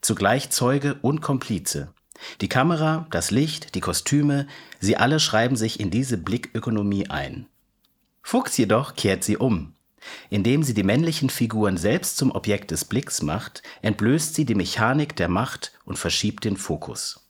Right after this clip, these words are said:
Diese Verschiebung ist nicht bloß ästhetisch, sondern politisch. Kleists Gericht wird bei Fuchs zum Labor einer Machtanalyse, wie Michel Foucault sie beschrieb. Macht, die nicht von oben herab regiert, sondern in Gesten,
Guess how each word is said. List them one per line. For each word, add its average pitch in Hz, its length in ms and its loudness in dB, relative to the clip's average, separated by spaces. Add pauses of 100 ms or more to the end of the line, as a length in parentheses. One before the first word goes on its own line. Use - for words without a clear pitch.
(1160)
Diese 185 380 0
Verschiebung 120 640 2
ist - 140 -4
nicht 101 220 0
bloß 127 260 0
ästhetisch, 120 680 0
sondern 95 360 0
politisch. - 760 -6 (1500)
Kleists 170 400 0
Gericht 127 420 0
wird 127 180 -2
bei 101 120 0
Fuchs - 380 -2
zum 123 160 2
Labor 110 400 2
einer 104 200 2
Machtanalyse, 120 920 2 (200)
wie 131 160 4
Michel 117 320 4
Foucault 107 440 0
sie 85 100 -2
beschrieb. 78 560 -2 (1040)
Macht, - 560 0
die 120 60 6
nicht 143 240 4
von 120 140 2
oben 160 260 4
herab 117 340 2
regiert, 123 520 0
sondern 117 360 4
in 98 180 2
Gesten, 147 600 2